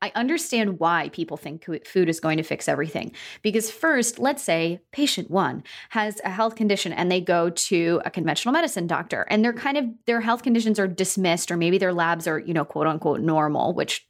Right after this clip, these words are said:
we know what that means. But they're not getting the help that they need there. So then they go to functional medicine. Makes sense, right? They're looking for another avenue. And then in functional medicine, you get the, you know, here's all the supplements to fix your problems, and here's this elimination diet.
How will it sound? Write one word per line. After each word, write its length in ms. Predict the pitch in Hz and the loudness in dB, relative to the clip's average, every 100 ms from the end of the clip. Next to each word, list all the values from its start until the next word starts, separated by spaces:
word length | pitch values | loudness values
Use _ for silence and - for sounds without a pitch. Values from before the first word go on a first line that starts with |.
| _ | _
we 200 | 151 160 | -2 0
know 100 | 160 | 2
what 140 | 147 143 | 0 0
that 240 | 151 - | -2 -2
means. 280 | - - 214 - - - - - | -4 -6 -8 -8 -12 -12 -18 0
But 320 | 226 175 - _ _ _ _ _ _ _ _ _ _ _ | 2 2 -4 _ _ _ _ _ _ _ _ _ _ _
they're 180 | 226 247 | 0 0
not 180 | 262 220 | 0 0
getting 220 | 226 208 | 0 0
the 60 | 196 | 0
help 180 | 185 - | -2 -4
that 100 | 160 | -2
they 120 | 170 | 0
need 240 | 151 151 | 0 -2
there. 220 | - - - | -4 -6 -6
So 160 | - | 0
then 120 | 277 311 | 2 2
they 100 | 330 | 2
go 100 | 339 | 0
to 60 | |
functional 300 | 320 320 359 | 0 0 0
medicine. 420 | 403 427 - - - _ _ | 2 0 -4 -8 -14 _ _
Makes 180 | 302 - | -2 -2
sense, 280 | - - - | -4 -8 -4
right? 140 | 180 190 | -2 2
They're 140 | 226 | 2
looking 220 | 226 247 | 2 0
for 100 | 254 | 2
another 220 | 226 190 | 0 0
avenue. 360 | - 156 - 80 - - - 240 - | -2 -4 -6 -14 -18 -20 -20 -10 -2
And 180 | 247 247 | 0 2
then 140 | 247 | 2
in 140 | 247 | 2
functional 280 | 247 233 233 | 0 0 2
medicine, 580 | 269 330 - 202 196 190 208 | 2 2 0 0 0 -2 0
you 140 | 208 | 2
get 240 | 170 160 | 2 0
the, 340 | - 170 165 160 | 2 4 4 2
you 80 | 175 | 0
know, 160 | 165 160 | 0 2
here's 260 | 208 190 | 0 0
all 100 | 180 | 0
the 80 | 175 | 0
supplements 460 | - 339 285 247 233 | -2 0 2 2 0
to 60 | |
fix 200 | 233 - | -4 -2
your 60 | 208 | 0
problems, 460 | 214 196 190 180 | 2 2 2 2
and 120 | 165 160 | -2 0
here's 240 | 185 185 | 0 2
this 160 | 156 151 | 0 0
elimination 480 | 165 208 254 226 | 2 2 2 2
diet. 320 | 196 175 170 | 2 2 0